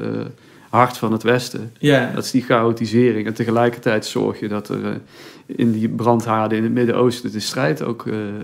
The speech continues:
Speaker 1: gaande blijft. En die omsingeling, eh, een, een, uiteindelijk een feit wordt.
Speaker 2: Ja. Ja, en ik snap ook dat vanuit, inderdaad, als je je verplaatst in zo'n, eh, oude revolutionair,
Speaker 1: Ja.
Speaker 2: dan is het inderdaad, ehm,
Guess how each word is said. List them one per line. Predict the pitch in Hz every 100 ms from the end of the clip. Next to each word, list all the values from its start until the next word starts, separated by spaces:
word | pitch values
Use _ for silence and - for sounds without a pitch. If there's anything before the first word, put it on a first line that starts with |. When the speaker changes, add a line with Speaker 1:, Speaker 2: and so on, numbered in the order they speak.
| 98
Speaker 1:
gaande | 95 113 107 107
blijft. | 107 101 101
En | 107
die | 113
omsingeling, | 107 104 143 151 123 113 110
eh, |
een, | 110 110 110 110 110
een, | 113 -
uiteindelijk | 117 110 113 110 107
een |
feit | 98 110 104 104
wordt. | 107 107 - _ - - -
Speaker 2:
Ja. | 180 156 - - - - _ _ _ _ _ _
Ja, | - 180
en | 185 180
ik | 180
snap | - 196 202
ook | 160 156 147
dat | 151 151
vanuit, | 151 151 151 -
inderdaad, | 147 147 143 143
als | 143 139
je |
je | 147
verplaatst | 143 - 147 147 151 -
in | 147 135
zo'n, | 139 135 135
eh, | 131 127
oude | - 143 143
revolutionair, | 143 139 139 139 139 131 143 123 127 160 - - -
Speaker 1:
Ja. | 135 123
Speaker 2:
dan | 147
is | 160
het | 160 156
inderdaad, | 151 147 151 151 151 - -
ehm, | 135 127 127 123 123